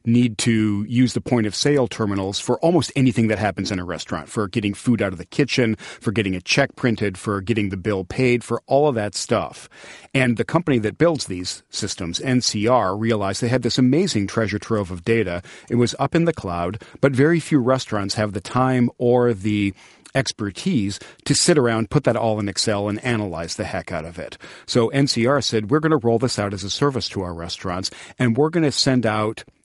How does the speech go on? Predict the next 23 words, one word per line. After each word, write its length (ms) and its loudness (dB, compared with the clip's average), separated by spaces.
regular 600 2
updates 640 -4
of 300 -2
red 260 2
flags, 640 -4
of, 320 -2
uh, 140 -4
activity 680 0
on 160 4
the 60 0
part 420 0
of 160 -2
frontline 520 0
servers 540 0
and 100 0
first-line 560 -2
managers 600 -2
that's 320 2
really 600 0
hard 760 0
to 160 0
ascribe 540 -2
to 120 -4